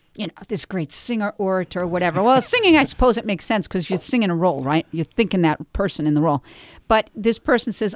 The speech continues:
"I know everything you're thinking while you're thinking it because your face tells me." And I'm, I'm, what, sixty-four, and I'm sitting here. So all these years, people have been looking at me,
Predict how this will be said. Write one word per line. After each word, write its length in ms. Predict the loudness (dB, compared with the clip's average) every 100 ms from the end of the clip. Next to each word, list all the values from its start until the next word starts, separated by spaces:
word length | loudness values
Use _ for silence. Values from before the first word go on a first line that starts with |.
| 0
"I 120 | 2
know 220 | 4 0 2
everything 640 | 2 2 0 4 4 4
you're 220 | 4 2 2
thinking 480 | 0 -2 0 2
while 160 | 4 4
you're 120 | 4
thinking 340 | 0 -2 -2 -4
it 180 | -4 -8
because 320 | -6 -4 2
your 160 | 2
face 560 | 0 0 2 2 -4 -10
tells 400 | -2 0 0 -6
me." 300 | -10 -12 -20 _ _ _ _ _
And 160 | 0 4
I'm, 180 | 2 2
I'm, 240 | 0 0 -4 -20 _ _ _ _ _
what, 160 | -20 -14
sixty-four, 840 | -8 -8 -2 -4 -2 -2 0 -2 -6 _ -2
and 120 | -2
I'm 80 | -2
sitting 240 | -2 -4
here. 180 | 0 -2
So 300 | 2 2 2 _ _ _ 4
all 220 | 6 6
these 260 | 6 2 2
years, 400 | 2 2 0 -8 -16 _
people 280 | -4 -2 0
have 100 | 2
been 180 | 2 2
looking 320 | 0 0 0
at 140 | 0 -2
me, 300 | -2 -4